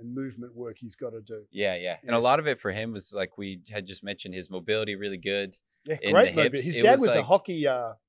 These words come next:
Speaker 2: Yeah,
Speaker 1: hockey
Speaker 2: goalie.
Speaker 1: goalie.
Speaker 2: So
Speaker 1: Yeah, yeah,
Speaker 2: splits, you
Speaker 1: bizarre.
Speaker 2: know, reaching all over. I, that's actually a pretty good setup for him there.
Speaker 1: Yeah.
Speaker 2: Uh, but he just needed to learn how to sense the right muscles to control his bones the right way. So less of, like,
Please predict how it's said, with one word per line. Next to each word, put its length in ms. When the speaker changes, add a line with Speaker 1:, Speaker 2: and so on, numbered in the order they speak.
Speaker 2:
Yeah, 200
Speaker 1:
hockey 260
Speaker 2:
goalie. 140
Speaker 1:
goalie. 340
Speaker 2:
So 120
Speaker 1:
Yeah, 220
yeah, 80
Speaker 2:
splits, 400
you 60
Speaker 1:
bizarre. 220
Speaker 2:
know, 40
reaching 380
all 160
over. 340
I, 160
that's 200
actually 380
a 40
pretty 140
good 180
setup 320
for 180
him 80
there. 400
Speaker 1:
Yeah. 80
Speaker 2:
Uh, 360
but 320
he 280
just 220
needed 380
to 640
learn 220
how 120
to 80
sense 560
the 100
right 220
muscles 600
to 80
control 380
his 100
bones 340
the 100
right 160
way. 200
So 260
less 260
of, 160
like, 260